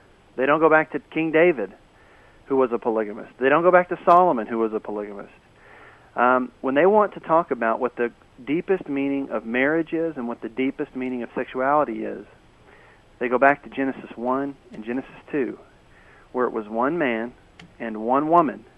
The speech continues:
and the two became one flesh, and they were cleaving to one another. And so it's, uh, a definition that's rooted in a creation order and an order that was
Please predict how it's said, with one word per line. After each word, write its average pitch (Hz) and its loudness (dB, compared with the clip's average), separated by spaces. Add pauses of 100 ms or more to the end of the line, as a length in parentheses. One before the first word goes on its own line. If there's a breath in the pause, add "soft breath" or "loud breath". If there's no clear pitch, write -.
(600 soft breath)
and 123 -6
the 120 -4
two 139 -4
became 123 -4
one 139 0
flesh, 151 0 (640)
and 127 -6
they 127 0
were 120 0
cleaving 156 -2
to 113 -4
one 113 -2
another. 107 -10 (600 soft breath)
And 131 0 (180)
so 139 6
it's, 131 0 (440)
uh, 123 0
a 127 0
definition 165 4
that's 123 -6
rooted 151 2
in 113 -6
a 120 -2
creation 139 -2
order 110 -6 (520 soft breath)
and 131 -4
an 127 -2
order 170 6
that 151 2
was 127 -2